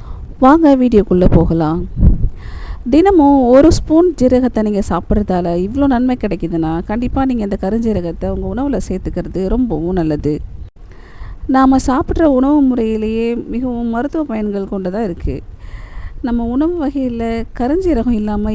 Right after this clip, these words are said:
எந்த உணவும் சமைக்கப்படுவதில்லை. நம் உடலுக்கு தேவையான ஊட்டச்சத்துக்கள் நிறைந்த கருஞ்சீரக விதைகளை மருத்துவ நன்மைகள்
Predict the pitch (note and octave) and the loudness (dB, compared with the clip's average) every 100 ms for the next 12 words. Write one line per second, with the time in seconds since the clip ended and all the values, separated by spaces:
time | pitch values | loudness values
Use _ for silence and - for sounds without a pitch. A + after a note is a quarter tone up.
0 | A3 C#4 E4 A3 G3+ G#3+ A3+ G#3 G#3 G#3 | -2 -2 -2 -2 -2 -4 -4 -6 -4 -6
1 | G3+ F3+ F3+ F3 F3 - - - - - | -6 -6 -6 -6 -6 -8 -12 -14 -14 -12
2 | - B3 B3 B3 F4+ G4+ F4 D4+ C4 B3+ | -6 -2 -2 -2 -4 -4 -2 -2 0 -2
3 | B3 A3+ D4 D4 C4+ B3+ B3+ A#3 G3+ G#3 | -2 -4 -4 -4 -4 -4 -4 -4 -4 -4
4 | G3+ F3 A#3 A#3+ A3+ F#3+ F3+ F3+ F3 F3 | -4 -2 0 0 -2 -4 -6 -6 -4 -6
5 | - - - A#3 E4 G4 D#4 A3 G#3+ G#3+ | -8 -12 -4 0 2 4 4 4 2 0
6 | F#3 | -2